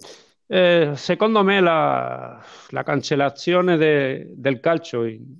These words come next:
in Francia per me è un errore, eh. Eh, la federazione ha avuto il tempo di aspettare, no? E prendere una decisione finale. Eh,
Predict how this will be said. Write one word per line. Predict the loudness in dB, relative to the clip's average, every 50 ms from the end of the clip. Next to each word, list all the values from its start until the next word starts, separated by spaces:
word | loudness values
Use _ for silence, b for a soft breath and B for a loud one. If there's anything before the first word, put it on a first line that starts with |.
| _
in | -10 -8 -8 -8
Francia | -6 -2 -2 0 0 0 -2 -6 -2 -2 0 2 2 2 2 0 -2 -4 -8 _ _ _ _ _
per | -4 -2 -2
me | 0 -2 -2
è | 0
un | 0 0 0
errore, | 0 -2 -2 -2 -2 -4 -2 -2 -4 -4 -6 -8 -14 -20 _ _
eh. | _ -10 -8 -8 -6 -6 -6 -8 -8 -10
Eh, | -12 -16 -18 -20 -20 -20 -20 -18 -20 -20 -14
la | -6 -6 -6 -6
federazione | -4 -4 -4 -2 -2 -2 -2 -4 -2 0 0 2 2 2 2 2 0 0 0 0 0 0 -2 -2 -6 -8 -14 -18 _ _ _ _
ha | -4 -2
avuto | -2 -2 -2 -2 0 0 2 2 2 0 -4 _ _ _ _ _ _ _ _ _ _ _
il | -4 -2 -2 -2 0
tempo | 0 0 0 0 0 0 0 0
di | 2 0 0 0
aspettare, | -2 -4 -6 -8 -8 -8 -6 -2 -2 0 0 0 -2 -4
no? | -6 -8 -10 -10 -10
E | -10 -10 -10 -12 _ _
prendere | -10 -8 -8 -6 -4 -2 -2 -2 -2
una | -2 -4 -6 -8 -8 -10 -12 -12 -10
decisione | -10 -10 -10 -10 -16 -18 -10 -8 -8 -8 -8 -10
finale. | -10 -10 -8 -6 -6 -6 -6 -6 -10 -12 _ _ _ _ _ _ _ _ _ _ _ _ _ _ _ _ _ _
Eh, | -8 -6 -6 -6 -6 -8 -10 -12